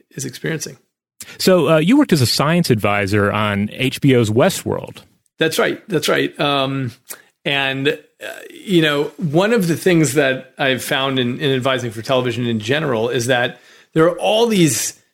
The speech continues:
Speaker 1: topics that I and my colleagues have debated for years that were, you know,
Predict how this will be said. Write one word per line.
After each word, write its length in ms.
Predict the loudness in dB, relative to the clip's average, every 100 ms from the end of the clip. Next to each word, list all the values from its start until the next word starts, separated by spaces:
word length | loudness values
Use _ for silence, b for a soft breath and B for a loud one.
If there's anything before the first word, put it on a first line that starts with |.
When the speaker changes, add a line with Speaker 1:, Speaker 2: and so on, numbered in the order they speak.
| _
Speaker 1:
topics 600 | 0 0 2 0 -2 -2
that 320 | 0 0 -2
I 140 | -2 0
and 140 | -2
my 120 | -4
colleagues 520 | -2 -2 2 2 0
have 140 | -4 -8
debated 540 | -10 -6 -6 -6 -8
for 100 | -10
years 400 | -4 -2 0 0
that 100 | -2
were, 220 | -2 -2
you 140 | 0 0
know, 260 | 0 -2